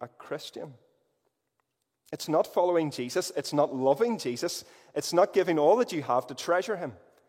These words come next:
It's rather holding your nose, holding your breath, sucking it up, and going through the motions. Or maybe church for you is nothing more than a cultural identity.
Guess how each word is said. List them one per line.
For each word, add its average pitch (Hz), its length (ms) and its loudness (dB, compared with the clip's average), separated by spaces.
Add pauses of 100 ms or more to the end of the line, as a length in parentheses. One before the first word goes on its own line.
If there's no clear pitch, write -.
(340)
It's 147 180 -6
rather 180 240 6
holding 220 380 2
your 208 120 4
nose, 135 480 -2 (280)
holding 220 320 4
your 196 120 4
breath, 117 600 -2 (180)
sucking 196 420 4
it 147 100 2
up, - 340 -2 (220)
and 123 160 -8
going 143 240 0
through 131 220 -8
the 110 60 -6
motions. - 760 -12 (1700)
Or 160 80 2
maybe 226 220 4
church - 280 -2
for 160 100 -10
you 127 220 -2
is 127 100 -4
nothing 156 300 2
more 131 300 2
than 131 140 4
a 127 40 0
cultural 151 680 -2
identity. 170 600 -4